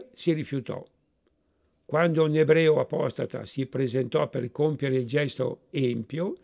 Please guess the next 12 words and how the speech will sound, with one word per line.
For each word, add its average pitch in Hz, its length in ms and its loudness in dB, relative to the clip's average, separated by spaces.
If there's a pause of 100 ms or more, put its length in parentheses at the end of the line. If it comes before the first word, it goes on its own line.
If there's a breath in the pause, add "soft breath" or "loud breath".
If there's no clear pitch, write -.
(440 soft breath)
il 143 140 -2
sacerdote 170 840 0
furibondo 170 680 -2
lo 151 120 0
uccise 151 460 -2
ai - 80 0
piedi 143 320 -4
dell'altare. 127 680 -4 (1000)
Poi 202 360 2 (120)
Mattattia 143 600 -2
gridò: 127 440 -4 (1200)
"Chiunque 170 800 4